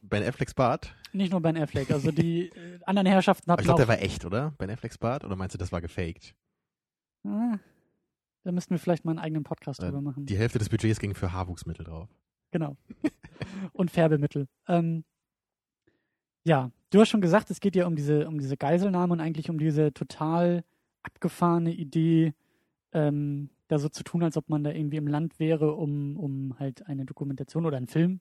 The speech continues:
Speaker 2: keine Dokumentation, einen Film zu drehen. Ein
Speaker 1: Ja, oder erstmal,
Speaker 2: ein
Speaker 1: also es war ja erstmal
Speaker 2: Science-Fiction-Film.
Speaker 1: nur dieses Location-Scouting, ne? Also
Speaker 2: Ja.
Speaker 1: dass halt so eine kleine Crew erstmal in den Iran fliegt, um halt irgendwie zu schauen, hier könnten wir halt irgendwie die und die Szene drehen für diesen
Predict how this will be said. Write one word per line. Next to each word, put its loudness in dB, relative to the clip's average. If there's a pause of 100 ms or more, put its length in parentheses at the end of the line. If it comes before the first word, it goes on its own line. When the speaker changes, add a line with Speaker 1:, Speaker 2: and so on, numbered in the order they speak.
Speaker 2:
keine -6
Dokumentation, -8
einen -10
Film -2
zu -8
drehen. -2
Ein -10
Speaker 1:
Ja, -10
oder -2
erstmal, -2
Speaker 2:
ein -2
Speaker 1:
also 0
es -2
war 4
ja 4
erstmal 4
Speaker 2:
Science-Fiction-Film. -
Speaker 1:
nur 4
dieses 0
Location-Scouting, -6
ne? -10
Also -8
Speaker 2:
Ja. 0
Speaker 1:
dass -2
halt -4
so -10
eine -4
kleine -2
Crew 0
erstmal -4
in -8
den -10
Iran -6
fliegt, -6
um -6
halt -4
irgendwie -8
zu -12
schauen, -4
hier -6
könnten -6
wir -4
halt -4
irgendwie -6
die -8
und -6
die -6
Szene -6
drehen -8
für -6
diesen -8